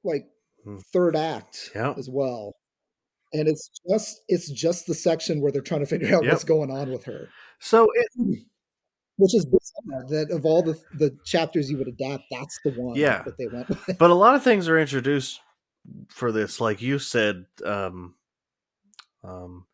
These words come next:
Speaker 2: I think that this is our first instance of combining characters because Arthur is combined with Doctor Seward, and they're Lucy or Mina's dad rather than a love interest.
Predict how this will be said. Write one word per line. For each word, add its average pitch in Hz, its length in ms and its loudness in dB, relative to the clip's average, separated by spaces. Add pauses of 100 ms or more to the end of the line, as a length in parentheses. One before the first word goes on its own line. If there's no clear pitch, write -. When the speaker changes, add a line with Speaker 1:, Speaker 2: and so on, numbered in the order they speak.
(340)
Speaker 2:
I 117 120 0
think 139 280 0
that 123 180 -4
this 127 220 0
is 113 160 -4
our 110 140 4
first 123 480 0
instance 120 540 -6
of 107 180 -2
combining 110 760 -2
characters 92 720 -6
because 101 760 -8 (720)
Arthur 127 500 4
is 110 160 2
combined 113 540 -2
with 104 160 -4
Doctor 123 380 0
Seward, 117 760 0 (340)
and 110 460 -2
they're 110 300 0 (480)
Lucy 123 680 -2
or 101 440 -2 (160)
Mina's 107 580 -4 (260)
dad 117 560 0 (260)
rather 110 300 0
than 104 160 -4
a 104 60 -4
love 131 300 0
interest. 107 520 -8